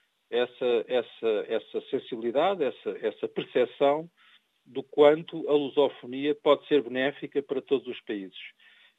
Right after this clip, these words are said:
E é também nesse caminho que nós trabalhamos, eh, sensibilizando a, as pessoas, eh, sensibilizando a sociedade civil, as diversas associações. Obviamente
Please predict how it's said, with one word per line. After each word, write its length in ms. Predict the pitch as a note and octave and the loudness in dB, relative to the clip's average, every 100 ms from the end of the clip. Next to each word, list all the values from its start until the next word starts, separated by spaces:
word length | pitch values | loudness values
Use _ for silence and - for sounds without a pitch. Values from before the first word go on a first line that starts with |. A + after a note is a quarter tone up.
| - | -4
E 80 | B2 | -4
é 60 | |
também 360 | - B2+ B2 B2+ | -2 -2 0 -2
nesse 300 | B2+ B2 - | -2 -8 -8
caminho 400 | C3+ B2 C3 C#3 C#3 | -8 -6 -6 -8 -10
que 80 | C3+ | -10
nós 320 | B2+ B2+ C3 - - | -6 -6 -6 -8 -2
trabalhamos, 720 | D3 C#3+ C3+ B2+ C3+ D#3+ F#3 - - - | 2 4 4 2 0 0 -8 -16 -18 -14
eh, 220 | G#2 G2+ F#2 - | -14 -14 -10 -4
sensibilizando 1040 | D#3 - C3 A#2 B2 A2+ A#2+ A2 G#2+ G#2 | -4 -4 -8 -8 -6 -4 -4 -6 -6 -6
a, 220 | - A2 | -6 -8
as 120 | G2+ | -12
pessoas, 500 | - - C3 C3+ E3 - - _ - - - _ _ - | -12 -6 -2 0 -2 -6 -14 _ -20 -20 -20 _ _ -4
eh, 240 | A2+ A2+ - - - | 2 2 0 -6 -2
sensibilizando 800 | C#3+ - A#2+ A#2+ A#2 B2+ A#2+ A#2 | -2 -2 -6 -4 0 0 -2 -6
a 60 | |
sociedade 480 | A2+ - A#2+ A#2+ - | -8 -6 -2 -2 -2
civil, 380 | - G#2 B2+ E3 | -8 -10 -8 -4
as 80 | C3+ | -6
diversas 460 | A#2+ A#2 G#2+ B2 G#2 | -4 -4 -4 -6 -12
associações. 720 | A2+ - - - C#3+ D#3+ F3 - _ _ _ _ _ _ _ | -14 -14 -16 -10 -8 -8 -12 -18 _ _ _ _ _ _ _
Obviamente 580 | - C3 C#3+ C#3 D#3 | 2 4 2 0 -2